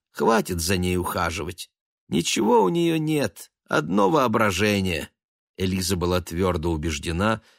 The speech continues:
что почти все людские болезни, кроме ее собственных, одно воображение. "Хелен!"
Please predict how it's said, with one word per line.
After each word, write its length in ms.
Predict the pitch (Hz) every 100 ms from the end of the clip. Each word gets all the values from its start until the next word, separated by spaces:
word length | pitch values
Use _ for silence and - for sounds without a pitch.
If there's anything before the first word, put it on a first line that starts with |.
| _
что 220 | - - 104
почти 400 | 123 - - 135
все 380 | - - 123
людские 560 | 87 85 - - 92 82
болезни, 540 | 87 104 104 85 82
кроме 400 | 80 87 82 78
ее 220 | 78 73 71
собственных, 760 | - 69 - - 67 67 - _ _ _
одно 580 | 123 127 101 139 196 196 -
воображение. 1000 | 127 139 113 95 76 65 62 57 - _ _ _ _ _
"Хелен!" 1400 | - - 339 247 226 214 202 160 190 190 170 156 170 233